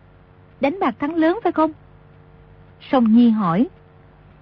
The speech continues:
"Chuyện trong Thiên Địa Hội không gây phiền phức chứ gì?" A Kha nói, "Hừ, gã khốn này nhất định lại vừa ý cô nương nhà nào,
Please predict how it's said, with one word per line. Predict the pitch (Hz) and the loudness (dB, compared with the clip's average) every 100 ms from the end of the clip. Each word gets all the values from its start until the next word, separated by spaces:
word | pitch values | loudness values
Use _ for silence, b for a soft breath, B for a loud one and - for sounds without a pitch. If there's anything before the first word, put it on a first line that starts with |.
| - - - - | -20 -20 -10 -2
"Chuyện | 339 311 | 0 0
trong | 370 403 403 | -2 -2 0
Thiên | 403 370 | -2 0
Địa | 294 285 | 0 0
Hội | 320 285 277 320 - - | 2 2 2 -2 -12 -10
không | - 370 | -6 -4
gây | 359 370 | 0 -2
phiền | - 311 285 | 0 0 0
phức | 466 494 | 0 0
chứ | 453 480 | 2 2
gì?" | 359 339 349 - - - _ - - - - _ - | 2 2 0 -2 -14 -20 _ -20 -20 -20 -20 _ -8
A | 247 | -8
Kha | 226 247 220 | -6 -6 -2
nói, | 208 208 285 - - - - - - - | -2 -2 -4 -8 -20 -20 -20 -20 -20 -8
"Hừ, | 359 302 - - - - - - - - | 2 2 2 -4 -20 -20 -20 -20 -20 -4
gã | 220 240 | 0 0
khốn | - 359 | 0 -2
này | 415 233 | 0 2
nhất | 311 - | 2 0
định | 254 202 208 | 0 2 0
lại | 190 202 | 0 0
vừa | 233 208 | 2 2
ý | 277 403 | 2 2
cô | 302 | 2
nương | 277 285 | 2 4
nhà | 269 196 | 2 2
nào, | 202 190 185 | 2 0 -2